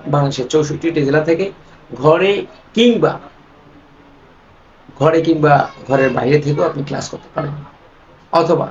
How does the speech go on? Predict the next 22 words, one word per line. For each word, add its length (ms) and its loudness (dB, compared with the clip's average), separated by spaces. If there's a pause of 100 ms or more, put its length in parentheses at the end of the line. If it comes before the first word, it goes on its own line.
শিক্ষা 260 -2
প্রতিষ্ঠানে 400 0
না 180 4
গিয়েও 200 4
কিন্তু 240 0
আপনারা 320 -2 (180)
এই 80 -4
প্ল্যাটফর্ম 400 -4
মাধ্যমে 260 -6
থেকে 160 0
ক্লাস 260 -4
করবেন। 280 -10
কীভাবে 240 2
করবেন? 300 0 (420)
ডিরেক্টলি 420 2
আমি, 260 2 (120)
আহ, 600 0
WhatsApp 240 0 (240)
কলের 260 2
মাধ্যমে 420 -4 (500)
ক্লাস 240 -4
করাবো, 360 -10